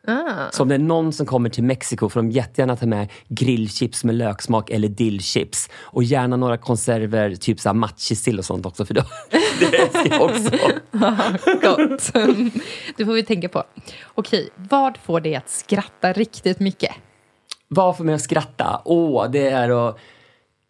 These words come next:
Speaker 2: hänga med kompisar och liksom La Familia och dricka lite vin och gå ut och,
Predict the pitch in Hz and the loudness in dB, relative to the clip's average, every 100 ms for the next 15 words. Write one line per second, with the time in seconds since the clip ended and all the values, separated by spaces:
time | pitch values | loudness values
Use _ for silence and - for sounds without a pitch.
0 | _ - - 208 185 175 170 170 180 170 | _ 0 2 2 2 2 0 2 2 2
1 | 160 - 151 143 139 131 - - 139 - | -2 0 2 2 2 0 -4 -6 -6 0
2 | 135 127 123 139 143 135 147 143 151 147 | 0 0 -2 0 -2 0 0 2 2 2
3 | 127 120 110 104 98 95 92 92 101 107 | 2 0 0 0 0 0 -2 -4 -10 -4
4 | 139 - 139 127 127 120 143 135 127 110 | -4 0 -2 -2 -2 -2 -2 -2 -2 -2
5 | 113 104 107 127 127 135 120 104 - 101 | 0 0 0 0 0 0 -2 -8 -2 0
6 | 92 78 | 2 0